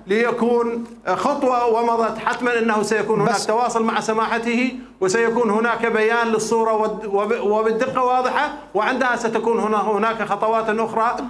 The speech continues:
Speaker 1: داخل المشهد السياسي.
Speaker 2: آه، آه، دكتور عقيل، يعني البعض يقول أنه، آه، يعني السيد مقتدى قالها قا-، آه، آه، آه، سابقا أنه، آه، آه، التحالف الثلاثي في حل من عندي،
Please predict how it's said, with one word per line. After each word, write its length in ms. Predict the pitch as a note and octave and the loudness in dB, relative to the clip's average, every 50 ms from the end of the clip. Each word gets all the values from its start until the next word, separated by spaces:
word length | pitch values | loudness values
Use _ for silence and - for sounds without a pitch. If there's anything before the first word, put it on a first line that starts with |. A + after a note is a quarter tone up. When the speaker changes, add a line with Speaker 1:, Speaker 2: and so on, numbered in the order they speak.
| - - D#3 | -12 -10 -4
Speaker 1:
داخل 400 | D3 E3 G#3+ B3+ B3 - A3+ A3 | -2 0 2 2 0 0 0 0
المشهد 380 | A3 G#3+ G#3 G#3 - - F#3+ F3 | 0 0 0 -2 0 -2 -2 -2
السياسي. 460 | E3+ E3 - E3 D3 B2+ A#2 - - | -2 -4 -2 0 0 0 0 0 0
Speaker 2:
آه، 40 | - | 0
آه، 360 | B3+ D4 D4 A3 A3 A#3+ C#4+ | 0 2 2 2 2 2 2
دكتور 360 | A3 F3 A#3 - - A3+ A#3+ | 2 0 0 0 0 0 0
عقيل، 400 | - G#3 G#3+ - C4+ A#3+ F3 C#3 | 0 0 0 0 0 2 2 2
يعني 260 | C3+ D#3+ D#3+ E3 F3 F3+ | 2 2 2 2 2 2
البعض 320 | E3 D#3+ - G#3+ A3 G3 | 2 0 0 0 0 0
يقول 280 | A3 F3+ G3+ A#3 A#3 A3+ | 0 2 2 2 2 2
أنه، 460 | G#3+ G3+ G#3 F#3+ G3+ G3+ G3+ G#3+ - | 2 2 2 2 2 2 2 0 0
آه، 260 | A3+ G3+ G3 G3+ G#3 | 0 2 2 2 2
يعني 520 | G#3 F#3 F#3+ F#3 F#3 G3 G3+ G3 G#3 A#3+ | 2 0 0 2 0 0 0 0 0 0
السيد 380 | G3 - - A3 A3 G#3 E3+ D#3 | -2 0 0 0 0 0 0 0
مقتدى 520 | G3 G#3 - - A3 G#3 G3 G3+ F3 E3 | -2 -2 -2 -2 -2 0 0 0 2 2
قالها 220 | F3+ F#3 E3 D3 D#3 | 0 0 0 0 -2
قا-، 100 | - - | -2 0
آه، 140 | D#3+ D#3+ E3 - | 0 0 0 2
آه، 520 | E3 D#3 D#3+ E3 E3 D#3 D3+ D3+ E3 D#3 D3 C#3+ D3 | 2 2 2 2 2 2 2 2 0 -2 -2 -2 -2
آه، 400 | F#3+ F3 E3+ E3 D#3 C#3+ D3 D#3 | -2 0 0 0 -2 -2 -4 -4
سابقا 520 | D3 - - D#3 C#3 B2+ C3 B2+ - C3+ | -2 0 0 0 2 0 -2 -2 0 0
أنه، 720 | C3+ B2+ C#3 - C#3+ C3+ C3+ C#3 C3 C3+ C#3 C#3 C#3 C#3 D3 C#3+ | 0 0 0 0 0 2 2 0 0 0 -2 0 0 0 0 0
آه، 220 | C3+ C3+ C3 C3 C3+ - - - - D#3 | 2 2 0 -2 -4 -10 -14 -6 -2 0
آه، 280 | D3+ C3+ B2+ C3 C#3+ | 2 2 2 2 0
التحالف 520 | D3 - - E3+ - - E3+ E3+ D3 - E3+ | -2 -2 -4 -4 -2 0 0 0 0 -2 -4
الثلاثي 600 | D#3 - - D#3+ D3+ D#3 D#3+ D3+ - D#3+ D#3 D3 | -4 -2 0 0 2 2 0 0 0 0 -2 0
في 200 | - - D#3 C3+ | 0 0 -2 -2
حل 280 | - - F3 E3 D3+ | 0 -2 0 0 2
من 180 | C#3 C#3+ C#3+ C3+ | 2 2 0 0
عندي، 540 | B2+ C#3+ D3 C#3 B2+ C3+ C#3+ C#3+ C#3 C#3+ | 0 0 0 0 0 0 0 0 0 -2